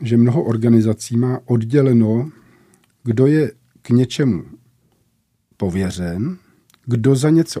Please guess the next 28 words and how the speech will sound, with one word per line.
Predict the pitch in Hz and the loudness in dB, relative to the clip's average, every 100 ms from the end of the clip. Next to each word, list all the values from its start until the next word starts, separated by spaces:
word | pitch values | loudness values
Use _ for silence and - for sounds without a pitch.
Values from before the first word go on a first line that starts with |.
| - | -10
odpovídá, | 92 - 101 95 95 98 95 110 175 _ _ _ - | -12 -8 -6 -6 -6 -6 -6 -6 -10 _ _ _ -6
kdo | 110 156 | 0 2
má | 175 175 | 2 0
dostatek | 139 120 - 151 156 131 | 0 -2 -2 -4 -4 -2
informací, | 120 113 143 139 131 - 135 - | -2 0 2 4 2 0 -4 -4
aby | 110 131 | -2 0
mohl | 120 123 | 0 -2
správně | 123 120 120 127 107 | -4 -4 -2 -2 -2
rozhodovat | 87 101 92 95 98 101 131 143 - - _ | -4 -6 -6 -4 -4 -4 -6 -8 -18 -20 _
a | 113 | -6
kdo | 110 117 | -4 0
je | 120 | 0
na | 135 117 | 0 -2
čem | - 120 | 0 0
motivován. | 110 - 113 92 85 65 85 90 _ - | 0 2 2 2 -4 -8 -14 -18 _ -6
A | 104 | 0
velmi | 117 156 | 2 2
často | 170 151 139 - | 2 0 -2 -2
ten, | 143 - 135 | -2 0 0
kdo | 131 143 | 0 0
je | 156 135 82 101 | 0 0 -2 0
vybaven | 120 131 143 143 | 2 2 2 4
nejvíce | 131 131 151 - | 6 4 2 -2
informacemi, | 120 107 - 117 117 113 117 113 117 165 - _ _ _ _ _ | 0 0 2 2 2 0 0 2 2 -2 -10 _ _ _ _ _
tak | 139 123 | -6 0
nemá | 143 165 | 2 4
možnost | 170 160 170 - | 2 2 0 0
rozhodovat. | 180 151 135 98 78 | 0 2 2 0 -6